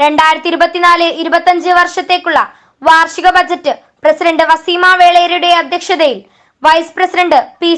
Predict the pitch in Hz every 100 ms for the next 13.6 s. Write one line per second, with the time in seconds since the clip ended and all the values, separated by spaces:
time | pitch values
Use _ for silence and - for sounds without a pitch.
0 | 330 349 370 349 320 226 - 254 247 220
1 | 220 226 - 339 _ _ _ _ _ _
2 | _ _ _ _ _ _ _ - 349 359
3 | 370 392 339 392 370 339 381 370 370 370
4 | 370 349 - 294 208 _ _ 339 330 330
5 | 339 339 339 330 330 359 359 349 349 359
6 | 339 320 349 359 359 339 262 185 _ -
7 | 302 311 302 285 - - - 254 247 208
8 | 226 208 220 233 285 _ _ _ _ -
9 | 311 302 294 294 277 330 311 339 339 330
10 | 320 233 _ _ - 285 311 320 330 330
11 | 339 - 330 285 220 _ _ - 294 294
12 | 320 320 330 330 330 311 330 285 202 _
13 | _ - 294 302 294